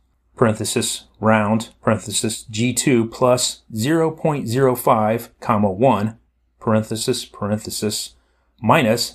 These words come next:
zero point zero one. Whereas, of course, G two would be the first cell it's applied to, subsequently dragged on down through the entire spreadsheet. This formula is exactly the sort of thing that seems simple enough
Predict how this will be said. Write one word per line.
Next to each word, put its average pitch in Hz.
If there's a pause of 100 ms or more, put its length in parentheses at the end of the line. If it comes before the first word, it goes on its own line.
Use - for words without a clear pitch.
zero 101
point 104
zero 110
one. 90 (720)
Whereas, 147
of 117
course, 123
G 113
two 147
would 104
be 107
the 95
first 110
cell 95
it's -
applied 120
to, 95 (400)
subsequently 113
dragged 104
on 101
down 98
through 110
the 101
entire 98
spreadsheet. - (1800)
This 190
formula 175
is 117
exactly 139
the 120
sort 147
of -
thing 143
that 113
seems 185
simple 202
enough 190